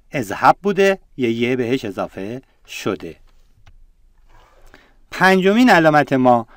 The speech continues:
که نشانه فعل بودن کلمه‌ای که آخرش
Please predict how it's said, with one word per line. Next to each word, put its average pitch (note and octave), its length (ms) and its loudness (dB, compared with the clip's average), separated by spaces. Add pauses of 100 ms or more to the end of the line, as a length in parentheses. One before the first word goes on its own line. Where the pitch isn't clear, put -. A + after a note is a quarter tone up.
(400)
که D#3+ 420 2 (1200)
نشانه C#3 520 0
فعل C3+ 440 0
بودن C3 600 -2 (420)
کلمه‌ای D#3+ 1080 2
که E3+ 600 -2 (2500)
آخرش B2+ 840 -2